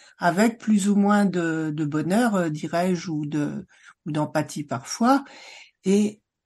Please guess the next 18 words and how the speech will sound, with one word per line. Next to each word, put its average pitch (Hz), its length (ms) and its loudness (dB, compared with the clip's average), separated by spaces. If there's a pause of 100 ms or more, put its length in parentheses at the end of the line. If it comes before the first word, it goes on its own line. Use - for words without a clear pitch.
(160)
là, 277 380 8
euh, 202 40 6
tu 202 200 -2
as 185 60 4
vraiment 240 260 6
un 233 100 6
cheminement 208 580 2
tout 214 240 -8
à 208 100 0
fait 208 140 -4
différent, 180 460 -2
mais 190 140 4
de 147 220 0
par 214 240 0
ton 180 220 -2
histoire 196 480 -4
personnelle 170 640 -6
douloureuse. 165 760 -2